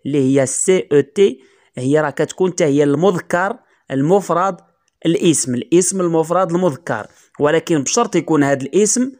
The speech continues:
بادي بالحروف المتحركة، لي فواييل اللي هي ا، يو، او، او، اي. أو لا بالحروف، أو لا بالحرف الصامت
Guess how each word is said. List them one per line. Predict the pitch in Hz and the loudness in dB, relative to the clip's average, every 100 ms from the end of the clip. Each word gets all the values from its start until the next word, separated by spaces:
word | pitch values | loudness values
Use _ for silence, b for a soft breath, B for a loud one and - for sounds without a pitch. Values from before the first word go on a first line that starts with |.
| b b b - | b b b -6
بادي | 131 170 151 202 | 0 2 2 -2
بالحروف | 160 143 151 147 185 196 165 | -2 -2 0 4 4 2 0
المتحركة، | 160 165 170 151 - 143 139 - 98 - - | 0 0 0 -2 -2 -2 0 -2 -6 -8 -4
لي | 135 160 | 0 2
فواييل | 135 147 147 135 127 113 107 101 - - | 2 0 0 0 0 -2 -4 -8 -16 -10
اللي | 135 143 131 123 | -2 2 4 2
هي | 123 - | 0 -2
ا، | 131 127 143 214 _ _ _ _ - | -4 0 -2 -4 _ _ _ _ -8
يو، | 143 139 160 202 - _ _ _ - | -4 -2 -2 -4 -8 _ _ _ 0
او، | 147 160 180 185 _ _ _ _ - | 4 4 2 0 _ _ _ _ 2
او، | 185 147 - _ _ _ _ _ _ - | 2 2 -2 _ _ _ _ _ _ -4
اي. | 175 131 - _ _ _ _ _ _ _ _ _ _ - | 0 0 -4 _ _ _ _ _ _ _ _ _ _ 0
أو | 247 | 0
لا | 247 302 | 2 0
بالحروف، | 190 156 196 214 240 | 0 0 2 4 4
أو | 214 | 4
لا | 240 262 | 2 0
بالحرف | 175 - - | -2 -4 -6
الصامت | - - 180 160 147 196 226 | -4 -2 0 0 0 0 -2